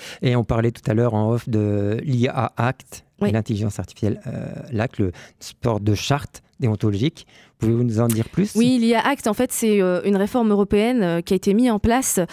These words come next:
Speaker 2: pas, et c'est une réforme, en fait, euh, de, c'est une approche par les risques. Euh, on va essayer de mettre, euh, un risque et une obligation, euh, notamment, euh, par exemple, s'il y a, euh, bah, euh, des deepfakes qui sont faits, donc des, du clonage, euh, le risque, c'est, euh,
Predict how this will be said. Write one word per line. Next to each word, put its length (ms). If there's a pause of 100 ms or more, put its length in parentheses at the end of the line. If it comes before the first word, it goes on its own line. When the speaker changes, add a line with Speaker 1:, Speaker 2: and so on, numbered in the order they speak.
(260)
Speaker 2:
pas, 180
et 120
c'est 140
une 60
réforme, 300
en 60
fait, 260
euh, 180
de, 240
c'est 140
une 80
approche 220
par 120
les 100
risques. 340 (420)
Euh, 420
on 180
va 300
essayer 380
de 160
mettre, 400
euh, 220
un 120
risque 480
et 360
une 120
obligation, 640 (400)
euh, 120
notamment, 560
euh, 40
par 160
exemple, 500
s'il 400
y 100
a, 260
euh, 260 (220)
bah, 240
euh, 200
des 120
deepfakes 500
qui 80
sont 120
faits, 180
donc 180
des, 140
du 120
clonage, 520 (280)
euh, 240
le 140
risque, 380
c'est, 400
euh, 260